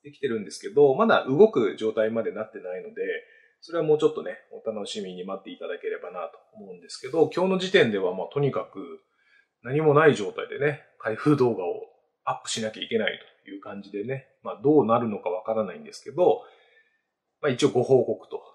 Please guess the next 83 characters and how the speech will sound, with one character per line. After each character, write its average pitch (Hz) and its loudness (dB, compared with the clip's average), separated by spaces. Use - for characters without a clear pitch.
い - -12
う 101 -16
こ 104 -14
と 98 -8
で、 - -10
え - -12
ー、 - -14
秘 - -16
宝 113 -4
に 101 -14
な - -10
り 82 -16
ま - -16
す。 - -10
は 107 -16
い。 - -8
い 110 -6
や 113 -2
ー、 - -4
ま 107 -18
あ、 101 -12
シ - -2
ョ 208 -2
ッ - -8
ク - -2
じ 131 2
ゃ 131 6
な 131 6
い 110 6
よ。 - -4
全 135 0
然 147 4
シ 143 -2
ョ 156 2
ッ - -12
ク 110 -8
じ 98 -4
ゃ 90 -6
な 92 -4
い。 - -10
あ 92 -14
の、 92 -12
リ 127 -6
ニ 127 0
ュ 127 -2
ー 127 0
ア - 2
ル 123 0
す - -4
る 131 2
つ 139 -4
も 135 2
り 147 2
だ 160 -2
っ 160 -12
た 135 -2
か - -6
ら - -14
ね。 123 -20
全 135 -8
然 143 -4
シ - -6
ョ - -10
ッ - -20
ク - -10
じ 107 0
ゃ - 4
な 123 2
い 139 0
ん 127 -4
だ - -8
け - -2
ど、 139 4
<laughs> - -20
ま 147 -2
あ、 - 2
シ - -2
ョ - -12
ッ - -20
ク - -6
で - -14
す - -20
ね。 107 -14